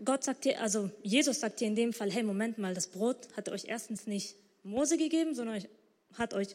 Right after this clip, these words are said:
Gott gegeben." So, welcher Mensch kann Brot vom Himmel regnen lassen? Und der Sinn und Zweck des Ganzen war ja gar nicht, dass man in der Wüste ess-, in der Wüste essen kann.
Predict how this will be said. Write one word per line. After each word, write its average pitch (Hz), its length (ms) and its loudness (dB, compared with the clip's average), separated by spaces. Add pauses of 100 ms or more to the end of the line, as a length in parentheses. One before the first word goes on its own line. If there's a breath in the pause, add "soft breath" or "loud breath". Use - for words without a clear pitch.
(160)
Gott 233 240 2
gegeben." 349 480 2
So, 208 160 0
welcher 220 240 0
Mensch 226 280 -2
kann 220 200 -2 (440 loud breath)
Brot 247 200 4
vom 277 220 0
Himmel 277 220 4
regnen 285 380 2
lassen? 285 380 0 (640 loud breath)
Und 330 340 8 (440)
der 233 200 4
Sinn 359 200 6
und 294 160 2
Zweck 359 280 2
des - 160 -8
Ganzen 233 480 0 (200)
war 262 180 2
ja 294 160 4
gar 196 240 0
nicht, 233 300 -4
dass 233 160 0
man 233 120 0
in 226 120 4
der 202 100 4
Wüste 220 260 2
ess-, 339 240 0
in 247 180 0
der 226 120 4
Wüste - 320 2
essen 226 320 -2
kann. 180 240 -10